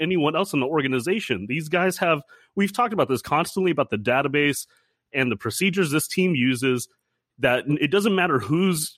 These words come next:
going to be calling the plays, who has the final say, whose name is in there addressing the media, they're going to run the same stuff, abide by the same principles and the same plays they always have.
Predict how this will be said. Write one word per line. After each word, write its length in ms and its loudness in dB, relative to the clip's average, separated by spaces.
going 260 2
to 60 0
be 280 0
calling 300 0
the 80 0
plays, 300 0
who 100 0
has 160 0
the 120 -4
final 320 0
say, 460 0
whose 580 0
name 420 2
is 120 -2
in 100 0
there 200 0
addressing 440 -2
the 60 2
media, 360 -2
they're 140 0
going 360 -2
to 80 0
run 220 0
the 100 0
same 340 0
stuff, 380 -2
abide 380 0
by 100 0
the 100 -6
same 320 0
principles 480 -2
and 100 -2
the 60 -8
same 320 0
plays 300 0
they 160 -2
always 460 0
have. 340 -4